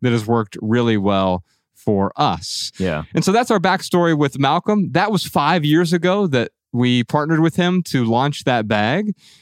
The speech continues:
Speaker 1: And he has turned that into an entire company now. Uh, Pact is the name of the company. They have different travel bags for intentional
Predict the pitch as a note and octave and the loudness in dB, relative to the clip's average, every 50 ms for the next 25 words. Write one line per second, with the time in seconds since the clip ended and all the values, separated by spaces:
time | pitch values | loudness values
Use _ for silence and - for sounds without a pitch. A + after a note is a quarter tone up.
0 | _ _ - C3 A#2+ A#2+ A#2 A#2 - C3+ D#3 E3+ D#3 - - - E3 D#3 D3+ D3+ | _ _ -2 0 0 2 0 0 0 0 2 2 2 0 0 0 0 2 2 0
1 | C#3 C#3 C3 - C#3+ C3+ B2 A#2+ A2+ G#2+ - C3 B2+ C3+ C3 B2 A#2 - - - | 0 -2 -2 0 0 0 2 2 0 -2 0 0 2 2 2 0 0 -2 -2 -2
2 | F#3+ F#3+ - F3 C#3+ C3 A#2+ A#2+ - - B2+ A#2 A2+ A2 A2+ C#3 F#3+ G3 C#3 A2 | -2 0 0 0 0 0 0 0 -2 0 0 0 2 2 2 0 0 0 0 0
3 | G2+ G2 F#2+ - - B2+ B2 C#3+ F3 _ - - - A#2+ A2+ A2 G#2+ G#2+ A#2 A2+ | 0 0 -2 -2 -2 0 0 0 -4 _ -12 -6 -2 -2 -2 -2 0 -2 0 0
4 | A2+ A2+ A2 A2 D#2 A2 G#2+ G#2 G2+ G2 G#2 - - G#2 G#2 B2 C3+ D3+ D#3+ E3 | 2 2 0 0 0 0 0 -2 -2 -4 -6 -2 -2 -2 -2 -2 -2 -2 0 0
5 | E3+ F3 E3 C3+ C#3+ C#3+ - C#3+ B2 - - C3 B2 A#2 A#2 A2+ G2+ G#2+ G#2 G#2 | 2 0 0 0 -2 -2 -2 -2 -6 -2 -2 -2 0 0 0 -2 0 0 0 2
6 | A2 A#2+ B2 - - - - B2 A#2+ B2 B2+ - - A#2 A#2 - - C3+ B2 A2+ | 0 -2 -2 -6 -10 -4 -2 0 0 0 0 0 -2 -2 -4 -2 -2 -4 -4 -2
7 | - B2 A#2+ A#2 A2 | -2 -2 -2 -2 -2